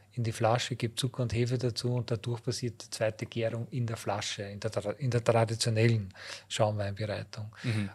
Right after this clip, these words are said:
Speaker 1: Und beim Petnet wird einfach während der ersten Gärung, also wenn du liest den Wein, bringst den zum Weinkeller und im Alkoholgehalt sind sie oft niedrig, zehn,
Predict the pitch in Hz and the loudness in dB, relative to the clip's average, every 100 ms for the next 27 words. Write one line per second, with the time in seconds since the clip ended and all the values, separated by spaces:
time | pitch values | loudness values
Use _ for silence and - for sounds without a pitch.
0 | - 107 113 110 120 127 - 135 - 131 | -6 0 2 4 4 4 4 2 4 4
1 | 127 117 117 123 110 117 127 - - - | 4 2 2 0 2 2 2 -2 -14 -20
2 | - - _ _ _ _ - 127 131 - | -20 -20 _ _ _ _ -2 2 0 0
3 | 123 120 131 143 135 131 113 113 117 113 | 2 6 6 6 2 0 0 2 2 0
4 | 120 156 - - 320 254 _ _ - - | -4 -8 -12 -12 -18 -20 _ _ -20 -20
5 | _ _ - - _ - - - 131 127 | _ _ -20 -20 _ -20 -20 -4 0 2
6 | 151 - 135 117 120 135 123 127 135 127 | 2 2 2 6 6 4 4 4 4 4
7 | 135 127 117 - - 123 113 127 - 123 | 0 0 0 -4 0 6 8 8 6 6
8 | 120 123 - - - - - _ _ 113 | 8 6 2 -8 -20 -20 -20 _ _ -4
9 | 113 101 104 120 120 117 107 107 - 120 | -2 -2 -2 0 2 2 0 -2 -2 -2
10 | 117 117 - 120 117 113 101 - - 107 | 0 -2 -2 -4 -2 -4 -4 -10 -8 -6
11 | 110 117 | -6 -6